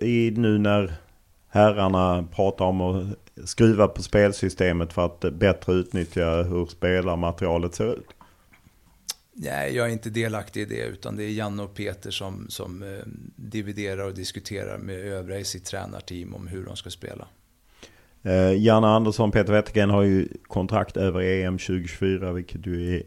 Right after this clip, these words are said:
Speaker 1: det stora målet nu, även fall det börjar med Nations League. Din chef Håkan Sjöstrand sa ju att det var tal om livstidskontrakt om man skulle prata om något. Vad, vad är din bild?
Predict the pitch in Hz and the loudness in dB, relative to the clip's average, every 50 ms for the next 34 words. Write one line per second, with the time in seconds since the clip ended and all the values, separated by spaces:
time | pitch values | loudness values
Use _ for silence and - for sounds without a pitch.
0 | - _ - 101 120 113 117 131 123 120 101 110 107 110 117 107 104 101 98 95 | -10 _ 4 6 6 8 10 8 8 10 10 8 8 8 6 6 6 4 2 0
1 | - - 104 98 90 87 85 90 90 90 - - 80 82 78 85 87 85 85 85 | 0 0 0 0 2 0 0 -2 -4 -4 -4 -4 -4 -4 -4 -2 -2 -2 -2 -4
2 | 82 78 78 87 92 92 90 87 - - 87 87 - - - 107 104 95 90 90 | -4 -4 -4 -4 -2 -2 -2 -2 -4 -4 -4 -4 -4 -4 -4 -2 0 0 -2 -2
3 | 92 - _ _ _ _ _ _ _ _ - 104 104 104 113 - - 107 98 92 | -6 -10 _ _ _ _ _ _ _ _ 0 2 2 2 2 2 2 2 4 2
4 | - - 107 98 98 - 95 90 87 98 98 104 - - 90 92 90 90 90 85 | 2 0 -2 -2 0 -2 -2 -2 0 0 -2 -2 -4 -4 -2 -2 -2 -2 -4 -6
5 | - - - - - - 95 92 90 90 90 87 85 - - 92 85 82 90 87 | -10 -16 -18 -12 -6 -4 -2 0 0 0 0 -2 -4 -4 -4 -4 -2 -2 0 -2
6 | 87 87 85 - - 92 87 90 90 92 95 92 107 95 - - - 87 80 80 | -2 -4 -4 -4 -4 -2 -2 0 0 0 0 0 0 -2 -2 -4 -4 -4 -4 -4
7 | - - 87 85 - 92 87 87 - - 87 90 87 87 - - 90 85 - - | -6 -8 -8 -4 -4 -4 -4 -4 -6 -6 -4 -4 -4 -4 -4 -4 -4 -4 -4 -4
8 | 90 87 87 - 90 82 87 95 95 90 87 85 - - - - 101 101 98 95 | -4 -4 -4 -4 -6 -6 -4 -4 -4 -4 -6 -6 -10 -14 -6 -2 0 2 2 2
9 | 92 95 107 107 107 107 110 104 110 143 196 185 - - - | 2 2 2 2 2 0 -2 -4 -4 -4 -6 -6 -6 -8 -8